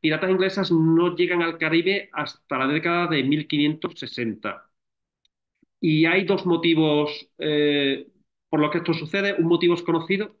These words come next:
a ver si puedo pasar al siguiente. Un motivo es conocido, eh, el otro quizás sea menos conocido. El, el, el motivo conocido es porque, eh, España e Inglaterra, pues,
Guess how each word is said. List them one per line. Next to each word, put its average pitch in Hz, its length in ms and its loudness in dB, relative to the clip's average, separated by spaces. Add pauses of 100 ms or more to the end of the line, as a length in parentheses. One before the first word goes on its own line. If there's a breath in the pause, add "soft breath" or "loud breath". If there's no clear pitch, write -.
a - 60 -10
ver - 80 -10
si - 100 -12
puedo - 140 -20
pasar 139 220 -14
al 135 60 -10
siguiente. 156 500 -2 (840)
Un 180 140 0
motivo 196 260 4
es 190 120 -2
conocido, 220 840 0
eh, 165 280 -2
el 147 100 2
otro 190 240 -2
quizás 170 340 -4
sea 180 140 0
menos 170 200 2
conocido. 190 600 -2
El, 143 500 -2
el, 123 280 -2
el 123 100 -2
motivo 165 300 -2
conocido 190 380 0
es - 40 -8
porque, 190 500 -2
eh, 123 220 -8
España 139 360 -4
e - 20 2
Inglaterra, 165 560 0
pues, - 320 -8